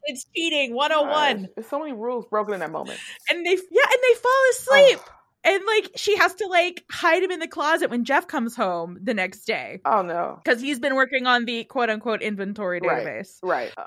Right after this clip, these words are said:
Speaker 1: That's pretty much where we leave it with
Speaker 2: Mm-hmm.
Speaker 1: her. We have, Misty still has Jessica Roberts in the
Speaker 2: Mm-hmm.
Speaker 1: basement. And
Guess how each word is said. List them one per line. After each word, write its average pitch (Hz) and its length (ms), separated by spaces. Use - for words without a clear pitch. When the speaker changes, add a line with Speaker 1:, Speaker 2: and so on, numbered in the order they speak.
Speaker 1:
That's 302 500
pretty 381 160
much 440 220
where 392 100
we 269 140
leave 262 220
it 262 100
with 214 100
Speaker 2:
Mm-hmm. - 140
Speaker 1:
her. 202 500
We 220 120
have, 226 140
Misty 311 440
still 277 300
has 233 760
Jessica 233 360
Roberts 208 560
in 202 80
the 208 80
Speaker 2:
Mm-hmm. 190 140
Speaker 1:
basement. 170 500
And 202 720